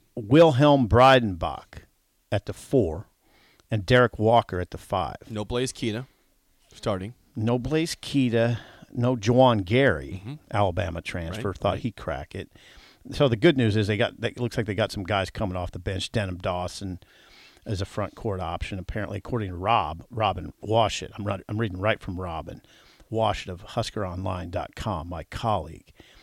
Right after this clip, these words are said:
Speaker 1: So I thought maybe Keita would start. Now you'll see Keita in the game, I imagine, with Derek Walker, which will be inter-, which will be different for Fred to play two bigs like that. Um, but, but Fred's emphasizing rebounding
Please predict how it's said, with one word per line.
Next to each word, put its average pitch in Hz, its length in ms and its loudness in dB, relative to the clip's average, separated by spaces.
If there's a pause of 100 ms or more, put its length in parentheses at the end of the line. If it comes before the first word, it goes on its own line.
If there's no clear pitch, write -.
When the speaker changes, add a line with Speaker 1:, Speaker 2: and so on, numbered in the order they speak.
(340)
Speaker 1:
So - 180 -2 (140)
I 139 100 4
thought 190 240 6
maybe 151 220 4 (100)
Keita 156 400 0
would 90 180 -2
start. - 560 -4 (720)
Now 120 100 4
you'll 135 300 8
see 185 400 -2
Keita 175 260 2
in 127 140 6
the 117 80 2
game, 127 280 4
I 107 100 6
imagine, 117 500 2
with 98 100 0
Derek 107 280 4
Walker, 113 380 4
which 95 160 -6
will 113 60 -4
be 98 160 -2
inter-, 113 320 -2
which - 200 -2
will 113 60 -4
be 101 100 -4
different 143 340 2
for 101 120 -4
Fred 107 340 -2
to 95 60 -10
play 110 240 -2
two - 200 -2
bigs 101 360 -6
like 69 200 -12
that. 78 260 -12 (920)
Um, 98 460 -8 (840)
but, 123 280 0 (300)
but 131 140 -4
Fred's 170 440 4
emphasizing 107 840 0
rebounding 92 720 0